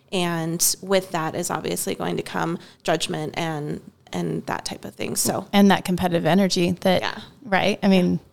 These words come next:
Speaker 2: that's just the way it, the way it works in the world we live in.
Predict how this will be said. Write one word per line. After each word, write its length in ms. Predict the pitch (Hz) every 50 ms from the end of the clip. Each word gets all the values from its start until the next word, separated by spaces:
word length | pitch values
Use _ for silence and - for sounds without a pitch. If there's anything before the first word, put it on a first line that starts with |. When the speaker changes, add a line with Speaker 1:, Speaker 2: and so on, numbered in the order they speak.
| _
Speaker 2:
that's 260 | - 196 190 190 - -
just 300 | - 190 185 - - -
the 100 | 185 180
way 180 | 180 175 175
it, 100 | 165 - - - -
the 160 | 185 190 185
way 140 | 185 175 160
it 80 | 156
works 340 | 160 175 185 180 - - -
in 80 | 202 185
the 80 | 180
world 220 | 185 185 185 180 190
we 80 | 190
live 180 | 185 185 190 190
in. 180 | 190 190 190